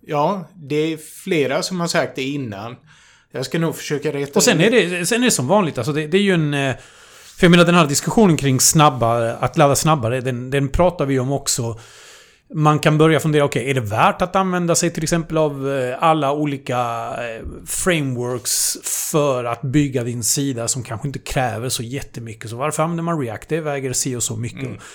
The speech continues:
Speaker 2: Men, men samtidigt går det ju hand i hand med att vi alla, vi som utvecklar och även våra kunder, vill inte betala för att man gör om saker.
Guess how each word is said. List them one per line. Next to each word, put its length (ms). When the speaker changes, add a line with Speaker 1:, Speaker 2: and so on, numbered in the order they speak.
Speaker 2:
Men, 180
men 160
samtidigt 380
går 140
det 60
ju 80
hand 220
i 40
hand 300
med 140
att 220
vi 280
alla, 560
vi 320
som 320
utvecklar 600
och 120
även 200
våra 140
kunder, 340
vill 160
inte 200
betala 600
för 240
att 140
man 200
gör 240
om 220
saker. 520